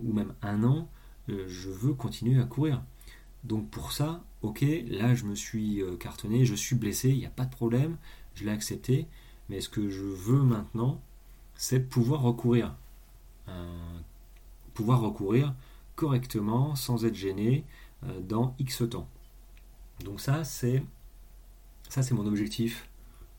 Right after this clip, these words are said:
euh, vraiment final. C'est-à-dire, voilà, j'ai accepté, je, je me refixe des objectifs sur le long terme et aussi à moyen terme. C'est-à-dire que,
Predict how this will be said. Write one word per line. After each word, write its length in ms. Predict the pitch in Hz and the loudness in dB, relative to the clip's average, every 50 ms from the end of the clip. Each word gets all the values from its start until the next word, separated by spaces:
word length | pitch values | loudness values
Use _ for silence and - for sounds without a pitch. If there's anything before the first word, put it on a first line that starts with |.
| - - 90 | -16 -14 -12
euh, 100 | 90 90 | -10 -8
vraiment 380 | 85 82 95 104 110 113 107 104 | -8 -6 -2 -2 0 0 -2 -4
final. 440 | - - - 98 95 110 131 139 135 - - - - - - - - - - - - - - | -6 -8 -8 -6 -2 -2 -2 -2 -4 -6 -16 -20 -20 -20 -20 -20 -20 -20 -20 -20 -20 -20 -16
C'est-à-dire, 360 | - 85 78 80 87 85 80 78 | -12 -12 -10 -10 -10 -10 -12 -12
voilà, 240 | 82 82 87 90 82 | -12 -10 -10 -10 -10
j'ai 120 | 78 85 | -10 -10
accepté, 580 | 80 - - - - - - 113 110 117 127 131 | -10 -10 -8 -10 -8 -6 0 4 6 8 8 8
je, 140 | 123 98 92 90 - - - - - - | 6 4 0 -6 -8 -10 -14 -18 -14 -10
je 100 | - 98 | -10 -8
me 140 | 95 95 | -8 -8
refixe 560 | 95 90 107 120 120 - 139 131 127 - - - - - - | -4 2 2 2 4 4 2 0 0 0 -10 -14 -18 -8 -2
des 160 | 110 107 104 | 0 0 2
objectifs 600 | 107 107 101 95 90 - - 107 123 131 - - - - - - - - - - - | 0 -2 -2 -4 -6 -4 -2 -2 -2 -2 -4 -8 -16 -18 -18 -14 -8 -6 -4 -4 -4
sur 260 | - - - - 117 | -4 -4 -2 -2 0
le 120 | 107 101 98 | 0 0 0
long 220 | 98 98 101 104 | 0 -2 -4 -4
terme 420 | - - 120 135 156 123 80 - - - - - - - - - - - - - - - - - - - - - | 0 2 4 4 4 2 -2 -4 -8 -14 -18 -18 -18 -18 -18 -18 -18 -18 -16 -16 -16 -16 -18 -18 -20 -10 -2 2
et 260 | 143 151 170 - - - | 4 4 4 4 2 2
aussi 480 | 127 120 - - - 127 131 160 - - - - - - - - - - - - | 2 4 4 2 2 4 4 4 2 -2 -12 -18 -20 -20 -20 -18 -18 -16 -12 -8
à 80 | 104 101 | -6 -2
moyen 280 | 107 110 110 107 107 | -2 0 0 0 -2
terme. 220 | 104 - 90 78 76 | -4 -4 -8 -10 -10
C'est-à-dire 560 | - - - - 113 95 95 110 117 120 127 | -12 -14 -10 -6 -6 -4 -2 -2 -2 -2 -4
que, 240 | - - 101 98 104 | -6 -8 -8 -8 -8